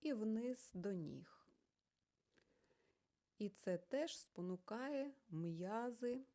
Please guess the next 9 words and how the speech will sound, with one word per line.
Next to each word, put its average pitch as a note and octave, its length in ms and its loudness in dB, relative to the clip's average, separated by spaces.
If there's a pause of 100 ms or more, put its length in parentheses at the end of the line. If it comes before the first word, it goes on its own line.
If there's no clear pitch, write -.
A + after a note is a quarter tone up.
(880)
в - 100 -20
цій G3 200 -2
площині E3+ 800 -2
працювати. F3+ 1000 -4
Тепер B3+ 360 4
забираємо G#3 720 2
валік F3 440 0
з-під - 280 -4
голови, F#3 640 0